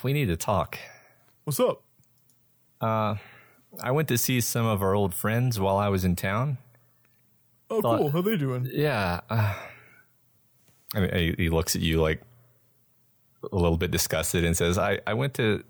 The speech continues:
Speaker 1: you know, I thought it might be cool to see, uh, you know, Vic and Rod, and I even thought you might like to hear if Shelly was doing all right." Um,
Speaker 2: Uh.
Speaker 1: they're not doing all right, Billy.
Speaker 2: What, what, what do you mean?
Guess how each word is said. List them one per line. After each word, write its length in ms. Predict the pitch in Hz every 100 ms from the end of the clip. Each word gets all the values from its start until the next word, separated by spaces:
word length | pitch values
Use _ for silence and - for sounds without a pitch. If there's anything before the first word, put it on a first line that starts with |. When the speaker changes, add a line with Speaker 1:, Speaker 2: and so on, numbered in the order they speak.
| _
Speaker 1:
you 80 | 117
know, 80 | 101
I 40 |
thought 180 | - 131
it 40 |
might 160 | 123 123
be 100 | 104
cool 300 | - 104 104
to 80 | 92
see, 400 | - 95 90 87 - - - _ _ _ _ -
uh, 160 | 87
you 80 | 92
know, 160 | 85 82
Vic 380 | 85 101 101 -
and 120 | 82
Rod, 500 | 85 95 90 87 87
and 260 | 82 78 82 - - - -
I 80 | -
even 180 | 120 117
thought 180 | 113 107
you 80 | 101
might 200 | 101 - -
like 200 | 107 -
to 80 |
hear 180 | 95 107
if 80 | 90
Shelly 280 | - 110 110
was 120 | 85
doing 220 | 85 80
all 120 | 78
right." 300 | 78 76 76 - _
Um, 420 | - 90 87 85 87 - _
Speaker 2:
Uh. 160 | 143 139 - - _ - _ _ _ _ _
Speaker 1:
they're 160 | - 104
not 160 | 135 107
doing 180 | 127
all 120 | 139 87
right, 220 | 80 80
Billy. 320 | 87 95 113 - - - _ _ _ _ _
Speaker 2:
What, 220 | 165 180 _ _ _ _ -
what, 220 | 175 180
what 120 | 175
do 40 | 156
you 40 |
mean? 320 | 180 165 131